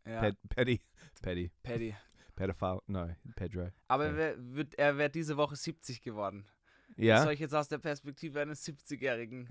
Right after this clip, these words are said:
Speaker 2: Genau.
Speaker 1: sprechen?
Speaker 2: Also, give me,
Speaker 1: Also,
Speaker 2: give
Speaker 1: er
Speaker 2: it
Speaker 1: wird
Speaker 2: to me out
Speaker 1: siebzig,
Speaker 2: of
Speaker 1: er ist
Speaker 2: your,
Speaker 1: nicht gestorben,
Speaker 2: give,
Speaker 1: er wird siebzig.
Speaker 2: give it to me out of your perspective, 'cause we can't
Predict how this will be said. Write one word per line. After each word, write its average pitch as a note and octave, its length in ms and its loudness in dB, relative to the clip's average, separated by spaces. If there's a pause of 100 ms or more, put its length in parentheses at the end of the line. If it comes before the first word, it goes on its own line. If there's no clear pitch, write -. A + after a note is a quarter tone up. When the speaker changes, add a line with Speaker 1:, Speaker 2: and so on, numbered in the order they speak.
Speaker 2:
Genau. C3+ 220 6 (460)
Speaker 1:
sprechen? G#2 540 -4
Speaker 2:
Also, D3 140 6
give D3+ 140 6
me, F#3 140 6
Speaker 1:
Also, C#3+ 140 4
Speaker 2:
give D#3+ 140 10
Speaker 1:
er G#3 60 8
Speaker 2:
it A3 60 6
Speaker 1:
wird F3 100 6
Speaker 2:
to F3 60 10
me F3+ 140 10
out D#3+ 80 12
Speaker 1:
siebzig, E3 80 12
Speaker 2:
of D3 60 8
Speaker 1:
er C3 60 0
ist C3+ 60 4
Speaker 2:
your, C#3 260 10
Speaker 1:
nicht A2+ 100 2
gestorben, D#3+ 240 6
Speaker 2:
give, D3+ 80 0
Speaker 1:
er C#3 80 0
wird D#3+ 160 0
siebzig. - 640 -2
Speaker 2:
give E3 180 10
it F#3 100 4
to F3 100 6
me E3 200 8
out C3+ 140 8
of B2 140 6
your A#2 220 8
perspective, F2+ 600 -6
'cause A2+ 180 0
we B2 80 4
can't C#3 420 6